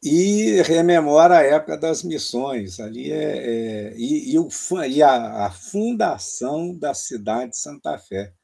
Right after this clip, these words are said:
que quem fundou a cidade de Santa Fé é o Amaral. Eles tinham um relacionamento bom, né? Eles eram empregados do Amaral, né? E depois que surge a desavença, né?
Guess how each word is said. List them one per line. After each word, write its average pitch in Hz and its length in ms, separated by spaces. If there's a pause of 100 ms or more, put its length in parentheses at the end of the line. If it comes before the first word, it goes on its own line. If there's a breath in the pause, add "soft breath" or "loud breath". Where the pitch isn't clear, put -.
(540)
que 143 140
quem 175 320
fundou 123 440
a 110 40
cidade 95 480
de - 60
Santa 107 380
Fé 143 480 (320)
é 92 160
o 107 120
Amaral. 120 580 (1500)
Eles 113 380
tinham 123 240
um 127 40
relacionamento 127 1000
bom, 131 360
né? 107 340
Eles 113 280
eram 156 300
empregados 90 880 (260)
do 87 140
Amaral, 85 560
né? 95 140 (580)
E 110 80
depois 127 440
que 170 140
surge 147 380
a 143 60
desavença, 135 840
né? 98 260